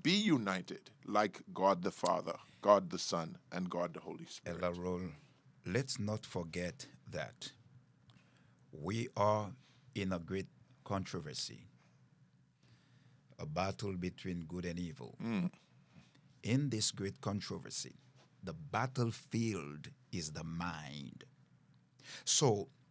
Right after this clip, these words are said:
Speaker 2: in order for us to walk in unity,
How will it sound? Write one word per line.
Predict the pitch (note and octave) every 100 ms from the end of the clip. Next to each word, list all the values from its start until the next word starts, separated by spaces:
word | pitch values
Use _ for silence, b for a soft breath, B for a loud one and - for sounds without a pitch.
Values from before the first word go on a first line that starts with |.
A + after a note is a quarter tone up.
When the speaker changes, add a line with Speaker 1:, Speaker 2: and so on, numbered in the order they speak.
| - -
Speaker 2:
in | A2+ G#2+
order | E3 F#3 C#3
for | - G#2+ F#2+
us | G2+ - - - - - b b b -
to | A#2+
walk | G2 F2+ G2 F#2 - - -
in | G2 F#2+
unity, | G2 F#2+ A#2+ C3 A2 - -